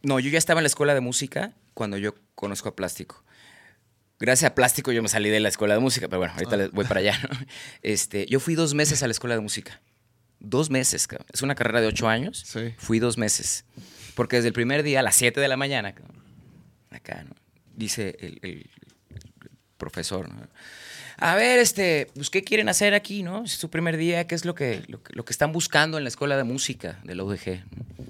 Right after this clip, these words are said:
Speaker 1: No, pues, no, pues, yo, yo quiero tocar la trompeta. No, pues, yo piano. No, pues, yo, no, pues, yo quiero, este, cantar y tocar y todo. "Ah, sí, ¿dónde quieres cantar y tocar?" "Pues, quiero aprender a hacer mis canciones bien y,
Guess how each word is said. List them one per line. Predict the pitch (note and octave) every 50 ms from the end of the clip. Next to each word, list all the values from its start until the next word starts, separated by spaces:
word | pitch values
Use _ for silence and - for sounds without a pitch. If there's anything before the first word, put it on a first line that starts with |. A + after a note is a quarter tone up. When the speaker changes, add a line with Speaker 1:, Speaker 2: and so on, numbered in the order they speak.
| - _ -
Speaker 1:
No, | - D#3+ E3
pues, | - - - - - - _ _ _ _ - _ _ - - - - - - _
no, | - D#3 - -
pues, | - D3+ E3 D#3
yo, | - _ _
yo | D#3 D#3+
quiero | - - D#3+ E3 E3 D#3 - _ _ -
tocar | - - - C#3+
la | D3 C#3+
trompeta. | - C#3+ B2 A#2 - B2 C3 C3+ C3+ -
No, | A#2+ C3 D#3+ F3+ F3+
pues, | - C#3
yo | C3+ C#3+
piano. | _ - C#3 C#3 D3 D3 C#3 B2+ B2 _ _ _ _
No, | _ C3 D3 E3 F#3 F3+
pues, | - D3 C3+
yo, | C#3 C#3 C#3+ _ _
no, | - C3 D3 D#3
pues, | - C3 B2+
yo | C#3+
quiero, | - - D3 D3+ D#3 D#3 D3+ - -
este, | - - B2+ - _ - - - - _ _ _ _ _ _ _ _ _ _
cantar | _ - C3 C3 C3+ - C3+ D3+ E3+ F3
y | E3
tocar | - C#3+ - - C#3+ C#3+ D3 D3+ D#3 D#3 D#3 - _
y | -
todo. | _ - - - - -
"Ah, | - F3+ G3
sí, | F#3+ - G3 G3+
¿dónde | G3+ G3+ G3 F#3+
quieres | - G3 G3 E3+
cantar | - E3+ D#3+ - E3 E3+
y |
tocar?" | E3+ - - - E3 D#3+ D#3 - - - - - - - - _ _
"Pues, | - B2 A#2 A2 G#2+ -
quiero | - D3 D#3
aprender | D#3+ E3 D#3 D3+ D#3
a | D#3
hacer | D3+ E3 D3+
mis | D#3 D3+ -
canciones | - C3+ B2 - - D3+ D3+ E3 E3 E3+ E3 D#3 D3+ D3+ D3 D3 C3+ - - _ - - _ _ _ F2+ - - _ _
bien | - F#2 C#3 D3+ D3 D#3+ E3+ E3+ E3+
y, | D#3+